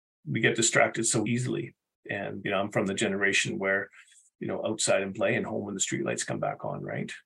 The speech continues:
And it's a little bit different, but I'm, you know, smartphones, I'm distracted just as easily as anyone else by a smartphone and by people doing it. So I think a setting a focused time and putting that into your day where, you know, you need to block out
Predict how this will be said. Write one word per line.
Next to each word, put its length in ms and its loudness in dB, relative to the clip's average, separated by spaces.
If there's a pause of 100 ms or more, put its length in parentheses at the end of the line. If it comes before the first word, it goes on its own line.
And 280 -8
it's 360 -4
a 80 4
little 240 8
bit 120 6
different, 300 4
but 140 6
I'm, 160 4
you 120 4
know, 60 4
smartphones, 600 4
I'm 100 4
distracted 540 4
just 180 4
as 140 4
easily 300 8
as 80 4
anyone 240 4
else 160 8
by 160 8
a 20 6
smartphone 600 6
and 100 4
by 160 10
people 260 4
doing 220 10
it. 220 8
So 160 10
I 80 8
think 180 8
a 60 8
setting 500 10
a 60 10
focused 480 6
time 480 6 (360)
and 300 4
putting 220 10
that 180 10
into 240 8
your 80 10
day 220 8
where, 260 10
you 220 4
know, 240 6 (540)
you 160 12
need 160 10
to 100 10 (160)
block 260 10
out 320 8